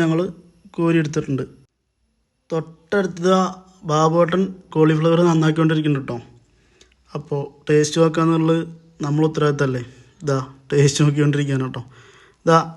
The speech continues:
സെക്കൻഡ് റൗണ്ട് ഇട്ട് തുടങ്ങി. ഓരോ റൗണ്ട് കഴിയുമ്പോഴും ഇതിൻ്റെ ടേസ്റ്റ് നോക്കി അഭിപ്രായം പറയുക എന്നുള്ളത് നമ്മളെ ഉത്തരവാദിത്തമാണ് ട്ടോ. അത് വളരെ ഭംഗിയായി നിർവഹിച്ചുകൊണ്ട്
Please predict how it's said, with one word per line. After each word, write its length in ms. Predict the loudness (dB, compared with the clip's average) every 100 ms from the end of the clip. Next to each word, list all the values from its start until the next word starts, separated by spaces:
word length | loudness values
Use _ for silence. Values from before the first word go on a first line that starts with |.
| -14 -2
സെക്കൻഡ് 380 | -2 2 4 6
റൗണ്ട് 240 | 6 4 2 -2 -10 -8
ഇട്ട് 140 | -2 2
തുടങ്ങി. 300 | 2 2 -2 -8 -20 _ _ _ _ _ _ -8 -2
ഓരോ 300 | 0 2 4 6
റൗണ്ട് 240 | 6 6 6
കഴിയുമ്പോഴും 480 | 6 2 2 2 -2 -12 _ _ _ -10
ഇതിൻ്റെ 220 | -2 -2 -2
ടേസ്റ്റ് 320 | -2 -2 0 -2
നോക്കി 280 | -2 -4 -10 -12 -20 _ _ -4
അഭിപ്രായം 440 | -4 -2 0 0 2
പറയുക 320 | 2 2 0
എന്നുള്ളത് 320 | 0 0 -2 -4 -14 -20 -8
നമ്മളെ 200 | -2 0 -2
ഉത്തരവാദിത്തമാണ് 500 | -2 -2 -2 -6 -6
ട്ടോ. 80 | -10 -16 _ -20 -20 _ _
അത് 100 | 0 2
വളരെ 300 | 4 2 2 -2 -2
ഭംഗിയായി 480 | 0 2 2 2 0 -4 -14 -20 -16 0
നിർവഹിച്ചുകൊണ്ട് 640 | 4 4 4 2 2 2